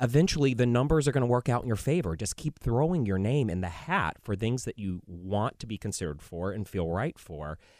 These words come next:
and eventually your number does get drawn. And I, I mean,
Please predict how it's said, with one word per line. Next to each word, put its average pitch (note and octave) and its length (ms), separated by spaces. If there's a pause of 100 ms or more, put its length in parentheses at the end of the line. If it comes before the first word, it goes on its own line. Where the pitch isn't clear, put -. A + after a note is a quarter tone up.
(180)
and A#2 140
eventually G#2 680
your G#2+ 280
number F#2+ 300
does E2+ 260
get C#2 160
drawn. C#2+ 440
And G2 140
I, G#2 280 (360)
I G2+ 80
mean, F#2+ 240